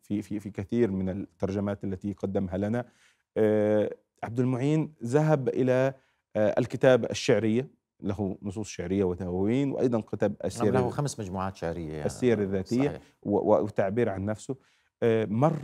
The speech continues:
Speaker 1: بتحولات في حياته، كانت مرصودة في الشعر، مر من فترة الإلحاد، وعبر عنها في قصيدته في رثاء زوجته بهيرة، آه، وتداولها الناس، فيها كان نوع من أنواع
Speaker 2: ولم
Speaker 1: الاعتراض.
Speaker 2: تنشر كاملة ولم تعرف كاملة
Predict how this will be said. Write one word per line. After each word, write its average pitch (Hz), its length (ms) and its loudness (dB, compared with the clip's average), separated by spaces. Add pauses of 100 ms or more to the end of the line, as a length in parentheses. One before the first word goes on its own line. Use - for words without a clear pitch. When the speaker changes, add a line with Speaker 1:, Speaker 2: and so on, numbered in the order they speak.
Speaker 1:
بتحولات 113 560 -2
في - 100 -20
حياته، 104 380 -2 (120)
كانت 107 220 -4
مرصودة 107 340 -2
في - 80 -8
الشعر، 101 280 -8 (160)
مر 107 200 0
من 98 60 -2
فترة 90 360 -8
الإلحاد، - 600 -4 (640)
وعبر 95 1080 2
عنها 98 280 -2
في 95 120 -6
قصيدته 98 520 -6
في 95 140 -4
رثاء - 300 -6
زوجته 95 400 -4
بهيرة، 104 460 -2 (500)
آه، 90 180 4
وتداولها 98 640 2
الناس، 101 380 -2
فيها 92 260 -8
كان 90 320 -4
نوع 95 160 -2
من 92 160 -6
أنواع 90 260 -6
Speaker 2:
ولم 98 160 -2
Speaker 1:
الاعتراض. 156 240 2
Speaker 2:
تنشر 110 260 0
كاملة 131 600 -2
ولم 127 280 0
تعرف 120 360 0
كاملة 82 420 -4